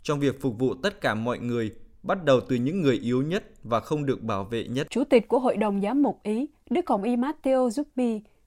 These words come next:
Speaker 2: than thở cách lo ngại về tình trạng không đi bỏ phiếu ngày càng gia tăng. Cụ thể là ngày bầu cử vào Chủ nhật tuần trước, ngày hai mươi lăm tháng chín,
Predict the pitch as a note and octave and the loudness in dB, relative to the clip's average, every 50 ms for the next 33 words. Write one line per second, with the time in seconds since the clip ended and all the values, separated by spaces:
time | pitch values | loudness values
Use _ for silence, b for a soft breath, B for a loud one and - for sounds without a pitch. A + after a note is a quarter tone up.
0 | _ - - - - D4+ D4+ - G3 F#3 A3+ - D#4+ D#4+ - D4 D4+ D#4 D#4 C#4+ | _ -8 -4 -4 -2 -2 0 0 0 0 0 -2 -6 -4 -2 -2 0 0 0 0
1 | B3 A#3 G#3 E3 D#3+ F#3 G3 F#3+ - G3 F#3 F3 G3+ G3 F3+ - - - C4+ C4 | 0 -2 -2 -4 -4 -6 -4 -4 -2 -4 -2 -2 -2 -2 -2 -4 -4 -4 -2 0
2 | C4+ C#4+ A#3 G3 E3 E3+ - - G#3+ A3+ C#4 D4 C#4+ A#3 G3 G3 G#3 G3 F#3 F3 | 0 0 0 0 -2 -2 -4 -4 -2 -2 -2 -2 -2 -4 -4 -4 -4 -4 -4 -4
3 | F#3 G#3+ A3+ A#3 - - A3+ A3 G#3 G3+ b b b b b b b b - - | -6 -6 -8 -8 -8 -8 -8 -6 -8 -10 b b b b b b b b -6 -6
4 | A#3 G3 F#3 - G#3 F3 F#3 C4 C#4+ C4 A#3 A#3 A3+ A3 G#3 G#3+ G#3+ G#3 G3+ - | -4 -4 -2 0 2 2 2 2 0 0 -2 -2 0 0 2 2 0 0 -2 -2
5 | G#3+ F#3 A3 A#3+ C4 A3 G3 F#3 - C#4+ D4 D4 B3+ - - - G3+ F#3 F3 - | -2 -2 0 2 2 0 0 0 0 0 2 2 0 -2 -4 -6 -6 -6 -4 -4
6 | - A#3+ D#4 D#4+ - - G#3+ F#3+ F#3 F#3 A#3+ A#3+ A#3 A#3+ A#3+ A#3 A#3 A3+ A3+ G#3+ | -4 -4 -4 -4 -4 -6 -6 -6 -6 -6 -6 -4 -4 -4 -4 -4 -6 -6 -8 -10
7 | A3+ A3+ B3+ C#4 C4 - A#3 A3 A#3+ | -10 -8 -8 -8 -6 -6 -6 -4 -4